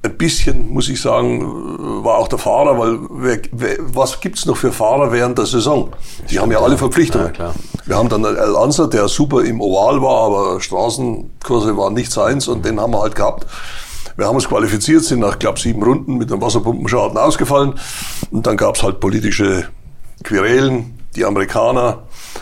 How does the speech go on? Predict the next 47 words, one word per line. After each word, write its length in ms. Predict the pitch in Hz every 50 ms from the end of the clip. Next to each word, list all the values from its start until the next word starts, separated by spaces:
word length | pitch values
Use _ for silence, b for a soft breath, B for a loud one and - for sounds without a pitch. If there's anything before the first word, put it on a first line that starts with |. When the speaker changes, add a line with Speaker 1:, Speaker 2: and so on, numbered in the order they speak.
| B B B B B B
Speaker 1:
äh, 480 | - - 107 107 104 104 101 101 98 95
sagt, 200 | 95 113 107 104
nee, 160 | 113 123 123
das, 180 | 117 104 - -
der 100 | 113 -
Porsche 300 | - 110 117 113 113 101
kann 200 | - 110 104 98
keine 260 | 101 98 101 104 120
Auto 160 | 143 143 139
bauen, 320 | 131 131 123 127 135 127
der 80 | 117 104
Motor 320 | 101 120 131 123 117 104
ist 120 | 107 - -
okay, 640 | 113 101 - - 139 151 156 156 147 143 143 139 135
hat 220 | 117 113 - -
Leistung 380 | 104 104 123 120 - - 120 117
ohne 200 | 117 117 113 113
Ende 480 | 123 151 156 151 156 151 143 147 -
und, 380 | - 110 120 113 110 - - -
äh, 920 | - 101 104 107 110 113 117 113 113 110 110 107 107 107 110 107 107 110 107
machen 340 | 113 107 104 98 98 98
Marsch 400 | 104 117 131 147 156 156 - -
und 80 | 135 107
dann 220 | 107 107 110 107
ging 240 | 110 123 113 113 104
halt 160 | 107 110 101
die, 120 | 104 98 95
die 120 | 95 104
Marschgeschichte 600 | 101 104 127 - - - 147 139 151 139 139 -
los. 260 | 127 127 131 131 - B B B B B B B B B B
Es 180 | - - - -
gab 300 | - - 131 139 143 -
dann 160 | - 139 135
noch 200 | 139 131 - -
einen 260 | 127 123 107 107 104
Vergleich, 560 | 101 - 98 92 95 92 - - 156 - - -
wir 100 | - -
hatten 280 | - 110 107 - -
also 220 | 113 104 - 107 98
dann 160 | - 98 101
noch 180 | 98 95 - -
das 180 | - 104 -
Budget 400 | - - 127 113 - - - 139
und 100 | 120 104
haben 160 | 101 98 113 107
das 220 | - 104 98 -
Fahr-, 240 | - - 98 104